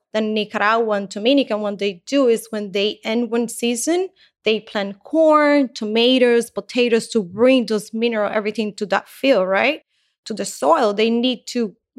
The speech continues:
like, if you keep planting tobacco and tobacco and tobacco, obviously the, that soil is gonna be, like,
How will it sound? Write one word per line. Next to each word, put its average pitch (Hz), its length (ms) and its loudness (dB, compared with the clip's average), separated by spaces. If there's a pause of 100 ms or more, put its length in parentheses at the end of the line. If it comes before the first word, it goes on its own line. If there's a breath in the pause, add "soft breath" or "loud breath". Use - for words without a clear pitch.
(280)
like, 214 400 0
if - 200 -8
you 233 100 0
keep 277 240 -2
planting 262 400 0
tobacco 254 400 -2
and 226 120 -4
tobacco 247 320 -2
and 226 100 -8
tobacco, 214 560 -2 (320 loud breath)
obviously 220 720 0 (100)
the, 208 320 4
that - 260 -2
soil 226 440 4
is 202 160 -2
gonna 214 200 -4
be, 214 220 -4
like, 190 400 -4